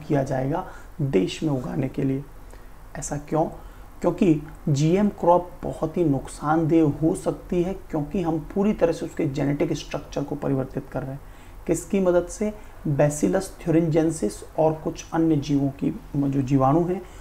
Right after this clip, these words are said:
उनकी मदद से हम crop के pattern और उसके genetic sequence को, हो सकता है वो कल को हमारे लिए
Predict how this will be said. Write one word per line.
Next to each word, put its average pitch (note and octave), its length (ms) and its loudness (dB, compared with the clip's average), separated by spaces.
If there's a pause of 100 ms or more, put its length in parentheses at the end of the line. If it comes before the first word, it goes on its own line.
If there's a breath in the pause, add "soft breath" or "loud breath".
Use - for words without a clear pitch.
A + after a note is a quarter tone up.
(240 loud breath)
उनकी F#3+ 260 0
मदद C#3+ 260 2
से - 180 -6
हम D3+ 100 2
crop C#3+ 480 -2
के F#3 80 -2
pattern C#3+ 640 -2 (140)
और C#3+ 100 0
उसके C#3+ 180 -2
genetic C3+ 460 0
sequence C#3+ 500 -2
को, D3 120 -6
हो D#3+ 220 2
सकता - 320 -4
है G3+ 100 -4 (420 loud breath)
वो E3 80 -2 (120)
कल D#3 160 4
को G3 180 2
हमारे D3 420 2
लिए D#3 340 2